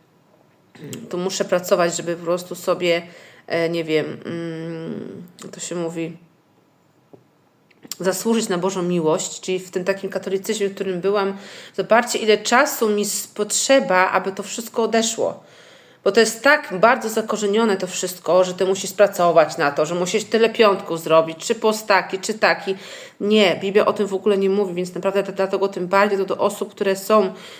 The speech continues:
jeszcze w katolicyzmie, ogólnie które są, może które były, które, nie wiem, chcą być dalej, nie wiem. Pamiętajcie, to ciężko jest później wyplenić. Im dłużej jesteśmy w tym, tym na-, naprawdę to jest później dłużej wyplenić to wszystko.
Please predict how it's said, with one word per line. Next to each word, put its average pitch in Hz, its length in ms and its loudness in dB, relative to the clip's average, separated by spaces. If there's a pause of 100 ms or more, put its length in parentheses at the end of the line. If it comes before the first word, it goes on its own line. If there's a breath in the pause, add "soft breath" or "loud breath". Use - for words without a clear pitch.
(140 loud breath)
jeszcze 185 480 4 (100)
w - 60 -12
katolicyzmie, 190 760 0
ogólnie 185 300 0
które 180 260 -2
są, 214 260 4
może 185 240 0
które 180 240 -2
były, 196 280 4
które, 185 300 0 (320)
nie 170 120 -6
wiem, 151 300 -4
chcą 196 340 -2
być 208 220 2
dalej, 185 340 2
nie 175 160 0
wiem. 165 200 0 (360 loud breath)
Pamiętajcie, 202 680 2
to 185 140 -6
ciężko 214 540 2
jest 175 160 0
później 190 260 0
wyplenić. 170 580 -2
Im 185 140 -2
dłużej 202 300 0
jesteśmy 202 420 0
w - 40 -14
tym, 190 140 -2
tym 185 160 -6
na-, 175 120 -4
naprawdę 190 340 -2
to 190 80 -6
jest 185 140 -8
później 180 240 -4
dłużej 180 260 -6
wyplenić 160 460 -8
to - 100 -20
wszystko. - 480 -8